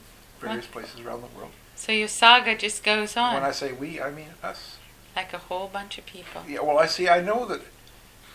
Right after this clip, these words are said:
Speaker 1: I'm deteriorating physically quite rapidly because of my diabetes and other problems.
Speaker 2: Your health issues.
Speaker 1: Um,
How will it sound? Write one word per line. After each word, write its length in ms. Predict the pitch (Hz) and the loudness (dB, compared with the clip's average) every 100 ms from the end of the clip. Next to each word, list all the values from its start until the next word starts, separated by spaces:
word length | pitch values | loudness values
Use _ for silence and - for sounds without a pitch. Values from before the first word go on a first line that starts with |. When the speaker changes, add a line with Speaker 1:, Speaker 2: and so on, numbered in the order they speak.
| - | -2
Speaker 1:
I'm 220 | 147 170 | 0 0
deteriorating 800 | 160 156 - 214 202 170 143 123 | -2 -10 -8 -4 -2 -2 -4 -8
physically 460 | 117 143 113 107 - - | -10 -10 -8 -12 -16 -16
quite 200 | - - | -10 -6
rapidly 400 | 110 107 120 104 | -2 -2 -4 -14
because 400 | 101 95 107 - | -16 -14 -14 -14
of 140 | - - | -16 -14
my 140 | 87 80 - - - - - - | -16 -16 -20 -20 -20 -20 -20 -16
diabetes 640 | - 110 104 104 101 104 - | -10 -8 -10 -14 -14 -14 -12
and 140 | 98 90 | -14 -10
other 300 | 101 101 90 - - - | -10 -10 -14 -16 -20 -20
problems. 320 | - 92 - 180 | -16 -14 -14 -14
Speaker 2:
Your 80 | 180 | -14
health 440 | - 175 170 - | -12 -10 -12 -14
issues. 440 | - - - - - | -14 -14 -16 -8 -2
Speaker 1:
Um, 260 | 120 120 | -2 -2